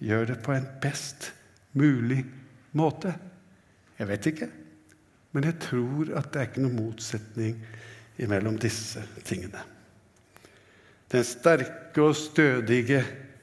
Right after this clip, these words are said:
ja, den største blant som er født av kvinner, han tror jeg nå var ført inn i tvilen og anfektelsens skole.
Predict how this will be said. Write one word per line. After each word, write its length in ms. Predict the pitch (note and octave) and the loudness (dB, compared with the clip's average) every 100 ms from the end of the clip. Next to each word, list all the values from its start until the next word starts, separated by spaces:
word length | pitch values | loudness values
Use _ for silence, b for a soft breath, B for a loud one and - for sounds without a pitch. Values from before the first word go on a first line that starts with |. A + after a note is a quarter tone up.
| - | 0
ja, 80 | |
den 160 | A#2+ D3 | 4 4
største 640 | D#3 - F3 - - - E3+ | 4 4 4 2 -2 4 6
blant 300 | D3+ D3 D3 | 8 6 4
som 140 | - D#3 | 2 2
er 60 | D3+ | 4
født 260 | D3 D3 | 2 4
av 140 | C#3 C3+ | 0 2
kvinner, 400 | D3+ B2 D#3+ E3 B B B B B B - | 2 6 4 2 B B B B B B -2
han 160 | B2+ B2 | 0 0
tror 200 | - D3 | 0 4
jeg 300 | B2+ C3+ D3 | 6 6 6
nå 220 | B2 C#3+ D#3 | 4 4 4
var 160 | C#3 C3+ | 4 0
ført 520 | - C3 C#3 C#3 - - | 0 2 2 0 -8 -4
inn 320 | C#3 C#3 B2 A2 - B B B B - | 0 2 0 -4 -8 B B B B -4
i 80 | A2+ | -4
tvilen 640 | - - A#2+ B2+ C3 C3 - - A2+ | -4 0 2 4 4 0 -4 -6 0
og 280 | A#2 A#2 C3 | 0 0 -2
anfektelsens 880 | A#2 - G#2+ G#2+ - G#2+ A2 G#2 - | -2 -2 -4 -4 -6 -6 -4 -4 -6
skole. 340 | - G#2+ F2+ | -8 -6 -6